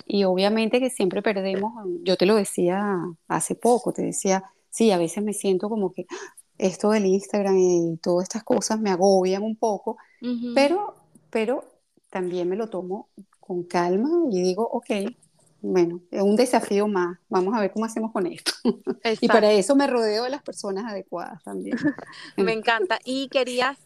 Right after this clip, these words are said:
Speaker 2: Además, que por favor invites, sé que pronto tienes una masterclass sobre cómo conciliar el sueño, esos primeros pasos para lograr tener una vida más plena. Cuéntanos, eh, por dónde pueden contactarte, si tienes una próxima fecha.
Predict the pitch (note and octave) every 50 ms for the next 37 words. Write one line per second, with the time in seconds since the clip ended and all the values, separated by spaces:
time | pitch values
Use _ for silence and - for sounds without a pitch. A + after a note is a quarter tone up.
0 | _ _ _ _ _ _ - - A3+ A3+ A3+ A3+ G#3+ - - - C4 - C#4+ C4
1 | - - A3+ A3 A3 A#3+ A#3+ B3 C4+ C4 A#3+ - C4 C4 C4 - - G#3+ - A3
2 | A3 - B3 A#3+ A#3 B3 A#3+ - B3 A#3+ A#3+ A#3 B3 B3 A#3+ A#3 A#3 A#3 A#3 A3+
3 | - - A#3+ A#3 A#3 - A#3+ A#3+ A#3 A#3 A#3 _ _ _ _ - - - G#3+ G3+
4 | G3+ G3 F#3+ - _ - G#3 G3+ G#3 G#3 - A#3 A#3 - A3+ G#3 G3 F#3 F#3+ G3+
5 | G#3 - A#3+ B3 A#3 A3+ A3 G#3+ G#3+ G#3+ A3 G#3+ G#3+ G#3 G#3 _ _ _ _ _
6 | - G3+ - - G#3 _ - A#3+ A3+ G#3 G3+ G3 F#3+ G3 G#3 - _ - A#3 A3+
7 | G#3+ - - A3+ A3 A3 A3+ _ _ - A3+ G#3+ G3+ F3+ E3+ D#3 _ _ _ _
8 | _ _ - G#3 G#3 G3 G3 G3 G#3 G#3 G#3+ G#3+ G#3+ A3+ - A#3 A#3 A3+ A3 A3+
9 | A3+ A3+ A3+ A3+ A3+ A3+ A3+ A3+ - _ - B3 A#3+ A#3 A3+ G#3+ G#3+ A3 A3+ _
10 | - B3+ A#3+ A#3 A#3 B3+ B3+ C4+ C#4+ - _ _ _ _ _ _ _ _ _ _
11 | _ _ _ - A#3+ A#3 A3+ A3 A3 - - A#3+ A#3 A3+ A#3 A#3 A#3+ B3 - C4
12 | B3+ B3+ B3+ C4 B3+ B3 A#3 A3 G#3 _ - B3+ B3+ B3+ B3+ B3+ B3+ _ - B3
13 | B3 A#3+ B3 B3 - A#3 B3 B3 G#3+ G#3+ G#3+ A#3 A#3 A#3 - A#3 A3+ - - A#3+
14 | A3+ G#3+ G#3+ - - A#3+ A#3+ A#3+ B3 B3 _ - A#3+ A3+ A3+